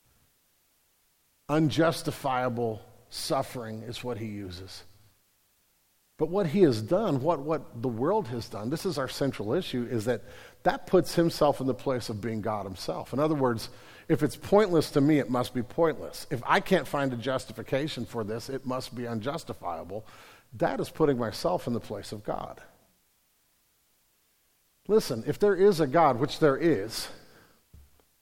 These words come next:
just because you and I don't know the purpose doesn't mean he doesn't have a purpose.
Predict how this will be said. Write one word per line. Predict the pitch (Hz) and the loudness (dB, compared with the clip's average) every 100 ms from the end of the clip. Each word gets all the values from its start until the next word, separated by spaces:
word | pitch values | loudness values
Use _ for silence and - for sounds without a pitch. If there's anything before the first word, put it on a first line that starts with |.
| _ _ _ _ _ _ | _ _ _ _ _ _
just | - 247 - | 0 0 0
because | 247 202 147 131 | 4 6 6 4
you | 185 | 4
and | 160 | 6
I | 156 | 4
don't | 143 135 139 135 | 4 2 2 2
know | 135 113 | 0 2
the | 110 | -2
purpose | - - 196 202 110 - | -8 -4 -2 -2 -4 -4
doesn't | 160 135 127 | -2 -2 -2
mean | 131 113 | -2 -2
he | - 180 | -6 -4
doesn't | 143 101 107 | -2 -4 -8
have | - 87 | -14 -16
a | |
purpose. | 87 - - - - - | -18 -20 -20 -20 -20 -18